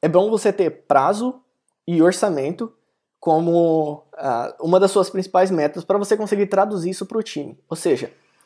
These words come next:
assim que os seus P Ms, os Project Managers, ah, eles, eles já sabem quais são, qual é o planejamento que vai ter pro projeto.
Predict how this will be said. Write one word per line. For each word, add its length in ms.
assim 320
que 200
os 120
seus 300
P 220
Ms, 320
os 100
Project 420
Managers, 460
ah, 400
eles, 560
eles 200
já 120
sabem 520
quais 300
são, 380
qual 140
é 60
o 80
planejamento 720
que 100
vai 160
ter 140
pro 160
projeto. 520